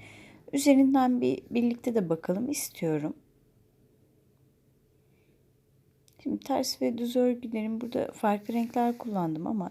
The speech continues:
çok net görünmüyor. Kendi başladığım küçük parçaya göre şablon çalıştım.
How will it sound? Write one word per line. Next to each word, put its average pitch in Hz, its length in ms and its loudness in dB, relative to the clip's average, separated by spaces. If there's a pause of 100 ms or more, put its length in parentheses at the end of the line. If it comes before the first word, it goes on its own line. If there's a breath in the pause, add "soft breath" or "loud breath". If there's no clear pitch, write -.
çok - 180 -10
net 220 240 -8
görünmüyor. 185 600 -2 (1000 loud breath)
Kendi 269 300 2
başladığım 269 520 4
küçük 262 300 -6
parçaya 220 420 0
göre 202 220 2
şablon - 440 -6
çalıştım. - 640 -8